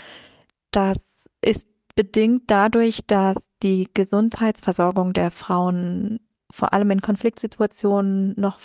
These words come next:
stärker vernachlässigt wird. Es ist auch bedingt durch die Sicherheitssituation, dass Frauen sich nicht trauen, in die Kliniken zu gehen, dass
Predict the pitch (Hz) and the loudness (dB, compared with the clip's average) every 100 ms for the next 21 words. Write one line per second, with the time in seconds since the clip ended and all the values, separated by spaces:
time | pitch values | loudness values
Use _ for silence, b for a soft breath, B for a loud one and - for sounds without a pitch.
0 | 214 - 196 196 196 202 226 240 226 214 | -10 -2 0 2 0 0 0 0 -2 -2
1 | 202 - 214 190 208 - - - 190 208 | -4 -8 -4 -2 -2 -10 -10 -8 -4 -4
2 | - 202 202 196 - B B B - 190 | -2 -4 -2 -4 -8 B B B -4 -2
3 | 202 233 - 240 240 240 226 - 220 214 | -2 -4 -2 0 0 0 -4 -2 -2 -2
4 | - 208 208 208 202 196 - - 185 190 | -2 0 2 2 0 -2 -6 -6 -2 -2
5 | 190 190 202 233 - 226 - - 190 196 | -2 -4 -8 -10 -12 -14 -14 -16 -8 -8
6 | - 190 - - 208 208 202 190 190 - | -6 -8 -6 -2 0 2 0 -2 -4 -4
7 | 190 185 - 185 - 190 180 180 165 - | -4 -4 -4 -8 -6 -4 -4 -4 -6 -8
8 | - - | -10 -12